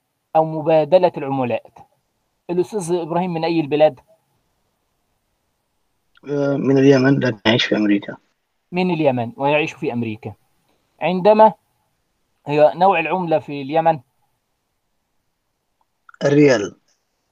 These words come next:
Speaker 1: الريال. عندما تريد أن ت-، آه، ترسل بعض الأموال للأهل في اليمن، فأنت ترسل لهم دولارات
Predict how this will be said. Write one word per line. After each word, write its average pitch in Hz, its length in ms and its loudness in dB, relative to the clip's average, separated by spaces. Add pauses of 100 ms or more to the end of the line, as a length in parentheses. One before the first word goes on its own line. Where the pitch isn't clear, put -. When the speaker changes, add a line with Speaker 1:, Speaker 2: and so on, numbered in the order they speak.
(120)
Speaker 1:
الريال. 147 460 0 (920)
عندما 190 500 2
تريد 180 520 -6 (600)
أن 170 220 2 (380)
ت-، - 160 -8
آه، 139 460 2
ترسل 156 460 -8
بعض 160 260 2
الأموال 135 380 -6
للأهل 135 440 -8
في - 80 -20
اليمن، 110 380 -8 (640)
فأنت 202 340 -2
ترسل 180 520 -8
لهم 147 560 -2 (640)
دولارات 190 640 4